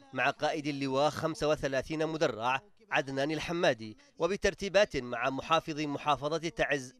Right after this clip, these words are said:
أمين محمود. وفق المصادر، فإن وفد التحالف قام بزيارة استطلاعية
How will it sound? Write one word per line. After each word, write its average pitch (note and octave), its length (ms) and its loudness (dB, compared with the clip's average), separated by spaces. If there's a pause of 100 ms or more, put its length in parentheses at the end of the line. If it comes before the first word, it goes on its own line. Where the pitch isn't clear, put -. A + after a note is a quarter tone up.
(100)
أمين C3+ 320 -2
محمود. A#2 520 -6 (640)
وفق E3+ 280 0
المصادر، D3+ 580 2
فإن C#3+ 300 -6
وفد D3 240 0
التحالف D3 600 0 (100)
قام D3+ 280 4
بزيارة C#3 580 -2
استطلاعية C#3+ 880 0